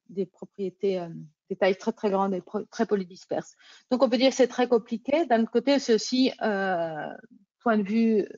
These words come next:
très intéressant à étudier ces choses parce que justement, ça nous, ça, ça, ça, c'est, euh, ouais, c'est un peu, euh, ça nous, ça nous, ça nous apporte des défis d'essayer de comprendre ces choses, euh, très compliquées et, et vous comprenez que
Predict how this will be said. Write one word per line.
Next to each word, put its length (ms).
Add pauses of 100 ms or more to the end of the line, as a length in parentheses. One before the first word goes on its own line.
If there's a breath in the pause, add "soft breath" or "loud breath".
(200)
très 200
intéressant 520
à 120
étudier 420
ces 160
choses 340
parce 180
que 100
justement, 480 (360 loud breath)
ça 220
nous, 320
ça, 240 (140)
ça, 420
ça, 460
c'est, 420
euh, 140
ouais, 220
c'est 140
un 60
peu, 160
euh, 340 (1120)
ça 120
nous, 320
ça 180
nous, 300
ça 160
nous 220 (320)
apporte 300
des 100
défis 420
d'essayer 280
de 200 (400 loud breath)
comprendre 540
ces 180
choses, 480
euh, 560 (560)
très 180
compliquées 640
et, 360
et 40
vous 100
comprenez 380
que 80